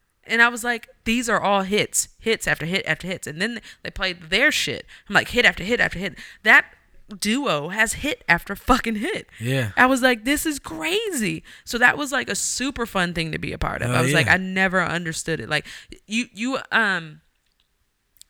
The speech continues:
Speaker 1: listen to music over and over and over, and then you, like, kind of, like, it kind of gets mundane. But when you go to a concert, like, that's when it gets hyped up, you know?
Speaker 2: Right.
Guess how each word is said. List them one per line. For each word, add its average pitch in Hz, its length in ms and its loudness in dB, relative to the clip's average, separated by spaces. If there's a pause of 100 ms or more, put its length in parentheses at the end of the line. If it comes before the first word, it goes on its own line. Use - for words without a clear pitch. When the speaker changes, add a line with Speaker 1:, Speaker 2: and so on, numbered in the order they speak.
Speaker 1:
listen 220 260 -2
to 202 60 -6
music 202 380 -2
over 175 260 -2
and 170 100 -2
over 156 240 -2
and 147 80 0
over, 147 400 -2 (320)
and 160 160 -4
then 156 140 -6
you, 151 100 -10
like, 147 200 -4
kind 165 200 2
of, 151 100 -10
like, 143 220 -8
it - 100 -16
kind 160 200 0
of 151 80 -6
gets 151 160 -12
mundane. 147 380 -4
But 147 100 -8
when 156 100 -12
you 170 80 -12
go 175 140 -2
to 160 80 -4
a 143 80 -8
concert, 151 520 -2
like, - 220 -8
that's 151 320 0
when 147 100 -6
it 127 60 -14
gets 131 220 -10
hyped 131 280 -4
up, 120 200 -8
you 143 100 -12
know? 131 100 -10
Speaker 2:
Right. 110 280 -2